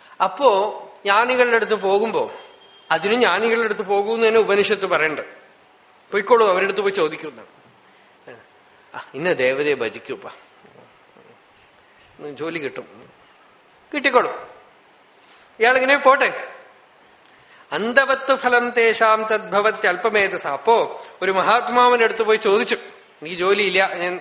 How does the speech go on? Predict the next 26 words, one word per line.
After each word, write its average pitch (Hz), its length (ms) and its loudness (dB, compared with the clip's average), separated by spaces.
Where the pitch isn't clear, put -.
"ആ, 175 80 -10
ജോലി 135 280 -10
കിട്ടും, 127 220 -16
ഇന്ന 214 200 -4
ദേവതയെ 131 380 -4
ഭജിക്കുന്നു." 120 520 -10
അയാൾ 226 140 2
കുറെ 233 280 4
കഴിയുമ്പോ 214 840 2
തസ്യ 208 260 2
ആരാധന 214 680 2
മീഹത്തെ, 190 640 0
അതിൽ 165 140 -2
കുറെ 180 280 2
ആരാധന 185 500 2
ചെ-, 185 100 -6
ആ, 123 120 -12
കണ്ടു, 151 160 -4
ആ 170 560 0
ദേവിയെ 190 460 -2
പോയി 160 300 -6
ഭജിച്ചത് 139 580 -10
മുതൽക്ക് 127 460 -12
എന്റെ 131 300 -8
കാര്യമൊക്കെ 143 400 -4
നടന്നു. 113 280 -10